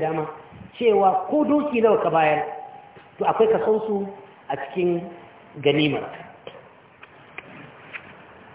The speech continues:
To in doki bai kai ba ya mutu ba, an tafi da shi yaƙi ya mutu bai dawo ba, an kashe shi, za a ba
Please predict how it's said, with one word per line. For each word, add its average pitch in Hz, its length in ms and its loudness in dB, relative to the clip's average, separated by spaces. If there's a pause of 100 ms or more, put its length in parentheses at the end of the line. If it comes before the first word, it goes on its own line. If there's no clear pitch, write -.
(2500)
To 190 160 2
in 277 220 0
doki 294 380 2
bai 180 260 0
kai 214 120 4
ba 202 100 2
ya 208 100 4
mutu 208 240 0
ba, 147 120 -4 (1900)
an 233 100 4
tafi 233 220 0
da 208 160 2
shi 233 100 -4
yaƙi 233 360 4
ya 208 60 4
mutu 208 220 -2
bai 160 140 -2
dawo 151 280 4
ba, 147 120 -2 (920)
an 196 120 0
kashe 202 220 2 (100)
shi, - 140 -10 (680)
za 160 120 6
a 240 180 6
ba 220 180 6